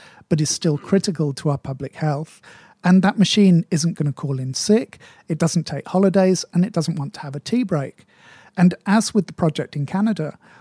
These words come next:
one machine may be able to sterilize multiple locations in a single day or night.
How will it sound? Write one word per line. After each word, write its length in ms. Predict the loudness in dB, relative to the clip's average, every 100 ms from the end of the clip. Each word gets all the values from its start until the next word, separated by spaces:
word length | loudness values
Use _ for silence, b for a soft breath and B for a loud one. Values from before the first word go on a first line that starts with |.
| b -6
one 340 | 2 4 6
machine 520 | 6 4 0 0 -2 -2
may 240 | 2 2
be 140 | 4 2
able 220 | 2 -2
to 120 | -6
sterilize 720 | -6 -2 -2 -2 -6 -8 -4
multiple 560 | 2 4 4 2 -4 -4
locations 840 | -4 -8 -10 -10 -10 -8 -8 -8 -10 _ 0
in 120 | 0
a 40 |
single 380 | 0 -4 -4 -8
day 300 | -10 -12 -10
or 160 | -6 -4
night. 420 | -4 -6 -12